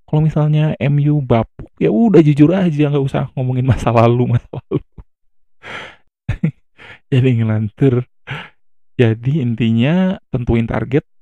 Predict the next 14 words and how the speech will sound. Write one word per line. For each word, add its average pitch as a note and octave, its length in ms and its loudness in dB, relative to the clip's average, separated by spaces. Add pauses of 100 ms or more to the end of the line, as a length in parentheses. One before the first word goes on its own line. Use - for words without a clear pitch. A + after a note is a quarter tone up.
terus C3 360 2
evaluasi B2 560 0
target A2 400 -4
tersebut C3+ 360 0 (200)
setiap B2 400 -2
minggu A2+ 360 -4
supaya C3+ 680 -2
tetap - 320 -8
ada B2 560 -2 (160)
perkembangan A2+ 640 -4
dari A2+ 160 2
waktu - 240 -4
ke - 80 -10
waktu. - 260 -12